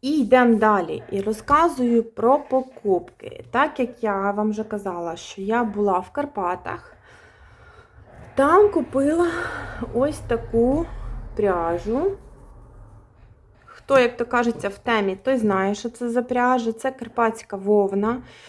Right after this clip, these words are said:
сто відсоткова натуральна вовна. Вона йде в таких от пасмочках, е, р-, е, рівного типу,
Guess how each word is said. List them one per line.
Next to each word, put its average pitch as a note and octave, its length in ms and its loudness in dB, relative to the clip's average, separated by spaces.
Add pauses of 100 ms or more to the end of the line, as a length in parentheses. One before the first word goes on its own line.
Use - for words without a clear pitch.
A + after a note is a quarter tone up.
(200)
сто - 260 0
відсоткова A3 680 -2
натуральна G3+ 720 -2
вовна. B3 680 -4 (1300)
Вона A3+ 260 2
йде G3+ 200 2
в G3 140 -4
таких G3+ 440 -8
от F3+ 220 -14
пасмочках, B3 1200 -4
е, G#3+ 40 -4
р-, G3 1400 -6
е, G3+ 280 -2
рівного G3+ 520 0
типу, C#4+ 800 0